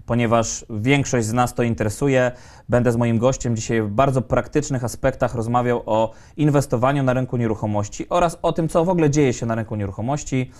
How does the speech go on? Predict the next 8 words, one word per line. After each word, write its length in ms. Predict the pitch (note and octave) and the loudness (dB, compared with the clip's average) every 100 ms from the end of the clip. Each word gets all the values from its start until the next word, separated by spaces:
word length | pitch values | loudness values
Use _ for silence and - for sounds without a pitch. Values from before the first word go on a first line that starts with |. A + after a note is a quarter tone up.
| - - - | -20 -20 -20
E, 240 | - G2+ G2+ | -10 -6 -2
Maciej 300 | A#2 A#2 A2 | -2 -2 0
Wellman, 400 | C3 D#3 F#3+ A3+ - - | 0 2 0 -2 -10 -16
współtwórca 760 | - D3 C#3+ D3 C#3+ - C#3+ C#3 | -4 0 0 2 0 2 2 2
f-, 420 | - - - - A#2+ | -4 -18 -20 -8 -8
Flip 280 | - D3 D3+ | -4 -2 0
na 100 | C#3 | 0
Pierwotnym. 560 | C#3+ A#2+ A#2 - F2+ | 0 2 2 0 -8